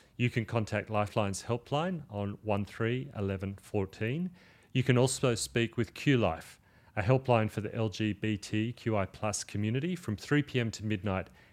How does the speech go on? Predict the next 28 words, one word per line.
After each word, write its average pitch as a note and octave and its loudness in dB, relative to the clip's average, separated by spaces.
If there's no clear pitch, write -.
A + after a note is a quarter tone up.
every C3 4
day G2 2
on G2 0
one G#2 2
eight F#2+ 0
hundred, C3+ -2
one B2+ 4
eight G#2+ 0
four, F2+ 0
five G2 2
two F#2+ -4
seven. E2 -4
Our A#2+ 6
guest - 4
today C3 4
is C3 2
Samara A#2+ 2
Shihata, G2 -4
Acting C3 2
Manager B2+ 2
for - -4
L A2+ 2
G G#2 -2
B G#2 -2
T G#2 -6
Q G2+ -6
plus - -4
Health - 0